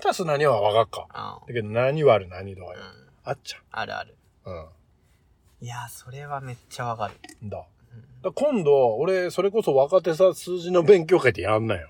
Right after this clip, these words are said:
Speaker 2: うん。
Speaker 1: で、その時に、数字苦手な若手ばっか集めてやんなよ。
Speaker 2: うん。
Speaker 1: それは俺、あの、最終的に、その子たちが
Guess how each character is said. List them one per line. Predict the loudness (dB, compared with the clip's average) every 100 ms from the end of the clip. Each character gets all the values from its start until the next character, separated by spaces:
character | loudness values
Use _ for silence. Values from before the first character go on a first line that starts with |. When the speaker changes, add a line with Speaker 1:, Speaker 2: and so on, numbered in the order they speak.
| _
Speaker 2:
う | -10
ん。 | -10 -10 -20 _ -6
Speaker 1:
で、 | 0
そ | 0
の | 0
時 | -2 -2
に、 | 0 -2 -2 -8 _ -16 -12
数 | -4 -2
字 | -2 -2
苦 | -2 -2 0
手 | 2
な | 2
若 | 2 2 2 4 2
手 | 4
ば | 4
っ | 4
か | 0 0
集 | -2
め | -2
て | 0
や | -2
ん | -4
な | -12
よ。 | -14 -10
Speaker 2:
う |
ん。 | -10 -10 -16 _ _
Speaker 1:
そ | 2
れ | 4
は | 6 8
俺、 | 6 6 2 0 -6 _ _ -10
あ | -8
の、 | 0
最 | 4 4
終 | 4 0
的 | 0 0 0
に、 | 0 -2 -6 _ _
そ | -6
の | -4
子 | 0 2
た | 2
ち | 0 -2
が | 4 4 2